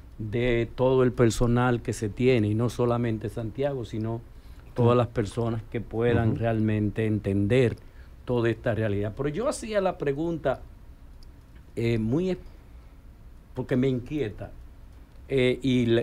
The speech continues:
Speaker 1: y siento cierta prepotencia en los em-, en los empresarios, en los capitalistas, siempre diciendo que ellos son los protagonistas del desarrollo,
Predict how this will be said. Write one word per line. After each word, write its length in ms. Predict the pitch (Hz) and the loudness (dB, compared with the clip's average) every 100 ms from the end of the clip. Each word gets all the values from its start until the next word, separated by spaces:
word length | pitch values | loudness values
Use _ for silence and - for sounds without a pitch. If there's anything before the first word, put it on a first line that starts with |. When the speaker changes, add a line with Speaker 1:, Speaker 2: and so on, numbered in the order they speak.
| - | 2
Speaker 1:
y 380 | 120 117 117 113 - - - | -2 0 -2 -4 -12 -18 -18
siento 760 | - - 156 160 190 160 165 139 - - - - | -12 -2 4 6 4 2 2 2 -4 -20 -20 -14
cierta 640 | - - 165 185 - 113 | -4 4 4 4 0 -4
prepotencia 1000 | - 131 104 117 - 120 101 95 - 110 - - - - - - | 0 0 2 -2 -2 -2 -2 -4 -4 -6 -6 -14 -10 -10 -10 2
en 240 | 123 123 | 4 6
los 240 | 120 113 - | 4 2 -2
em-, 380 | 131 123 120 117 - | -2 0 -2 -4 -4
en 140 | 123 | 0
los 300 | 127 120 - - | 2 2 0 -2
empresarios, 760 | 123 110 123 113 160 147 117 | 0 0 -2 2 2 4 4
en 60 | 110 | 4
los 120 | 113 | 2
capitalistas, 1120 | 110 101 107 113 110 135 123 - 98 92 - - - - - - - - | 0 -2 -2 0 0 0 -2 -6 -6 -6 -10 -16 -18 -18 -20 -18 -20 -14
siempre 580 | - - 151 185 165 165 | -4 4 6 4 2 0
diciendo 540 | 151 - 143 139 135 | 0 0 2 4 2
que 100 | 131 | 2
ellos 220 | 131 147 | 0 0
son 400 | - - 143 147 127 | -2 0 0 2 0
los 120 | 120 | -2
protagonistas 1080 | 123 120 113 107 120 127 220 208 - 151 135 | -4 -4 -2 0 2 2 0 -2 -4 -4 0
del 240 | 120 113 | 0 0
desarrollo, 840 | 107 104 113 98 147 180 160 147 | 0 0 -2 -2 -2 -2 -4 -6